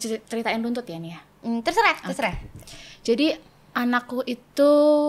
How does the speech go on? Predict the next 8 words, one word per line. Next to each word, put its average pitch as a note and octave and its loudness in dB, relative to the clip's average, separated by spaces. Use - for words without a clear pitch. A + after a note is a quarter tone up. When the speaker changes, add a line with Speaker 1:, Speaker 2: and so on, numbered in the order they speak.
Speaker 1:
lahir A3+ -4
dengan A3+ -2
kelainan G3+ -4
darah F#3+ -4
yang G3+ -6
namanya G3 -4
talasemia, F#3 -10
teman-teman. F#3 -16